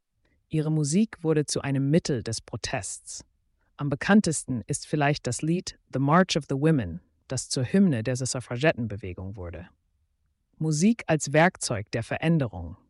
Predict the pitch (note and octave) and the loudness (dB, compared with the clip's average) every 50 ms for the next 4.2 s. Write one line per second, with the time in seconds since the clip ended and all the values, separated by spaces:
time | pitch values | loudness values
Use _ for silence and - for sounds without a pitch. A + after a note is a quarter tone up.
0 | _ _ - - - F3 F3+ G3+ - A3+ - G#3 G3+ - - - G3+ G3+ G3+ - | _ _ -16 -6 0 2 2 2 2 2 2 2 0 0 0 2 4 4 4 4
1 | - - E3 E3 E3+ E3 C3+ C#3 B2+ - - - F#3 - - - - - E3 D#3+ | 2 2 2 2 2 0 -2 -4 -6 -6 -8 -6 -8 -8 -8 -6 -2 0 2 4
2 | D3+ D#3+ D#3 - - - C3+ C3 B2 A#2 - - - - C3+ D3 D#3 - - E3+ | 4 2 2 0 -2 -2 -2 0 0 -2 -2 -4 -2 0 2 2 2 2 -2 -2
3 | D3 C3+ B2 - - D#3+ D#3 D#3 D#3 D#3 C#3+ D#3 D3+ D3 D3+ D#3 D#3 D#3 E3 E3 | -2 -4 -6 -6 -4 -2 -2 0 0 -2 -2 -2 -2 -2 -2 -2 -2 -2 -2 -2
4 | - - - - | -4 -6 -10 -12